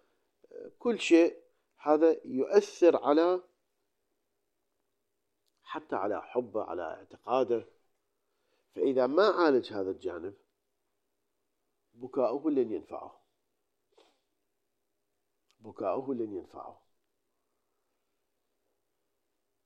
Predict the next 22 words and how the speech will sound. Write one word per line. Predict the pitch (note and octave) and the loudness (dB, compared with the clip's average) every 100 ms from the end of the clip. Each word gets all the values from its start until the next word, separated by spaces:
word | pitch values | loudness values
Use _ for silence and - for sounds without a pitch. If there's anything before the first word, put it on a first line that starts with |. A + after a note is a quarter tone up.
| _ _ - | _ _ -8
كما | A#2+ G#2+ | -4 -4
أن | G#2+ | -4
أهل | G#2+ G#2+ | -6 -8
المدينة | G2+ G#2 C#3+ D3 | -8 -4 0 4
بكوا | E3+ - G#2 _ _ _ _ _ _ _ - | 4 2 -12 _ _ _ _ _ _ _ -18
وبعد | F2+ G2 F#2 | -8 -6 -6
ما | F2+ | -8
بكوا، | F2+ F2 | -10 -14
خب | - F2 | -20 -20
صار؟ | - E2 - _ _ _ _ _ _ _ _ _ _ _ _ - | -18 -16 -16 _ _ _ _ _ _ _ _ _ _ _ _ -10
وهم، | A#2 C#3+ C#3 | -6 -4 -4
وهم | C3+ A#2+ B2 B2 | -6 -6 -8 0
منعوا | D3+ C3+ G#2 | 2 2 0
الزهراء | G2 F#2 G2 D#2 | -8 -8 -6 -6
حقها، | - - _ - - _ _ _ _ _ _ _ _ _ - | -8 -18 _ -20 -20 _ _ _ _ _ _ _ _ _ -2
أو | C3+ - - | -2 2 4
أيدوا | A#3 G#3+ F#3 D#3+ D3+ | 6 8 8 8 4
هذا | C#3+ C3 | 2 2
المنع، | A#2+ A2 F#2+ - _ _ _ _ _ _ _ _ _ _ _ _ _ _ _ _ _ _ _ C3+ | -2 -4 -6 -10 _ _ _ _ _ _ _ _ _ _ _ _ _ _ _ _ _ _ _ 0
أيدوا | D3+ C3+ A#2 | 2 2 2
هذا | G#2 G#2+ G2 | -2 -4 -4
المنع. | F2+ E2 - | -8 -14 -16